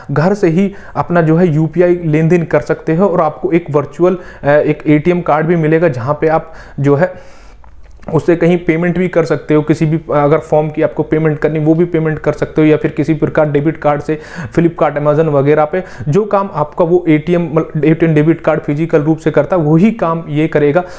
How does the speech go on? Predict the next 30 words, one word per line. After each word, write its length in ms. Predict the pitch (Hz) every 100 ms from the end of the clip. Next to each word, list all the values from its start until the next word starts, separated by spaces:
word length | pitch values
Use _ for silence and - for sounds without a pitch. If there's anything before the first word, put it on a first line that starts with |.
| -
तो 60 | -
दोस्तों, 640 | 196 214 247 220 - - -
आपको 260 | 160 160
करना 320 | 208 160 170 185
क्या 160 | 185
है 80 | 185
हम 160 | 180 170
आपको 380 | 160 - 175
आगे 260 | 165 151 175
वीडियो 340 | 165 151 170
में 140 | 185 165
बताते 320 | 147 143 175
हैं। 60 | 170
वीडियो 240 | 202 240
से 80 | 214
संबंधित 360 | 202 190 214
अगर 160 | 185 175
आपको 300 | 170 165 -
कोई 180 | - 175
भी 120 | 170
चीज़ 300 | 165 175 175
यहाँ 160 | 151 131
पे 160 | 170
समझ 280 | 160 160 165
में 100 | 165
नहीं 300 | 135 131 170
आती 220 | 156 151
हो 80 | 165
तो 120 | 160
हमें 240 | 139 151